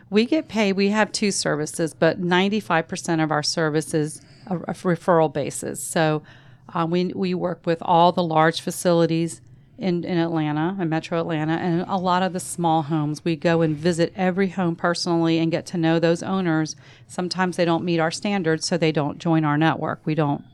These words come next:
you know, accept them into our network. But because we provide a very hands-on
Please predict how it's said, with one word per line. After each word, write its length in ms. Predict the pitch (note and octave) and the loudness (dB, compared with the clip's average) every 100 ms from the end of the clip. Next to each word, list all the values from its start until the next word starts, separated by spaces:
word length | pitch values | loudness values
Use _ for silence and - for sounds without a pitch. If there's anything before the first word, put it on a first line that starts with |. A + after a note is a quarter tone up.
| - | -8
you 80 | F3 | -4
know, 140 | D3 | -4
accept 340 | C#3 - D#3+ - | -6 -4 -4 -2
them 140 | D#3 | -2
into 200 | D3+ - | -2 0
our 120 | D3+ | 2
network. 440 | E3 F#3 - - - - - - - - | 2 0 -2 -10 -12 -20 -20 -20 -20 -6
But 160 | - E3 | -4 -2
because 520 | F3 - G#3 A3 G#3+ | -4 -6 -2 0 0
we 80 | F#3+ | -4
provide 420 | - F#3 E3 E3+ | -4 -6 -4 -4
a 80 | E3+ | -2
very 260 | E3+ E3 D#3 | 0 0 0
hands-on 800 | E3+ E3 D#3+ D#3 D#3 D3 D3 | 0 0 2 2 2 0 -2